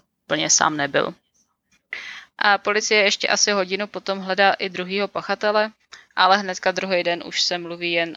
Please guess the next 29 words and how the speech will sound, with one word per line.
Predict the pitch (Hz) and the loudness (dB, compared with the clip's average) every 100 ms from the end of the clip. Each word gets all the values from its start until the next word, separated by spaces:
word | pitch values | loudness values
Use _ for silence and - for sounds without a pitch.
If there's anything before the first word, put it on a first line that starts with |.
| - | -10
o | 160 156 151 - - | -6 -4 -4 -6 -2
jednom | 180 175 175 | -2 -2 -4
střelci | - - 165 160 - 180 - | -4 -2 -4 -4 -4 -4 -4
a | 170 160 156 | -2 0 0
Holmes | 156 160 147 156 | -4 -8 -6 0
si | - - - | 0 0 -2
jde | 156 156 | -4 -4
sednout | - 156 160 - | -4 -4 -8 -8
na, | 160 151 - | -8 -8 -2
do | 170 | 0
životí. | 165 160 170 - 151 - _ _ _ _ - | 2 0 -6 -8 -14 -16 _ _ _ _ -6
Následně | 156 - - 151 - | -4 -2 -6 -6 -8
teda. | - - - _ _ _ _ _ _ _ _ _ _ _ _ - - - - - - - | -6 -6 -8 _ _ _ _ _ _ _ _ _ _ _ _ -20 -16 -12 -10 -12 -14 -8
A | - 202 190 185 | 2 6 6 6
někteří | 202 196 208 208 202 196 - | 2 0 2 4 4 2 2
lidi | 190 196 | 0 0
teda | 190 190 | 0 0
tvrdí, | 196 180 175 185 | 0 -4 -6 -2
že | 196 185 | 2 4
Holmes | 190 175 180 - | 4 2 0 2
měl, | 185 185 180 - _ | 4 4 2 -4 _
neměl | - 190 190 180 - | -2 0 2 2 2
jenom | - 180 185 | -2 -2 0
jednoho | 151 160 220 | -2 -2 -2
komplice, | 214 214 208 214 - - | -2 -6 -4 -2 0 0
ale | 175 185 | 0 0
měl | 196 190 | 0 0
dva. | - 151 247 _ - - - - - - - _ _ | 2 2 2 _ -20 -20 -20 -20 -20 -20 -20 _ _
A | - 202 202 - | 0 4 4 2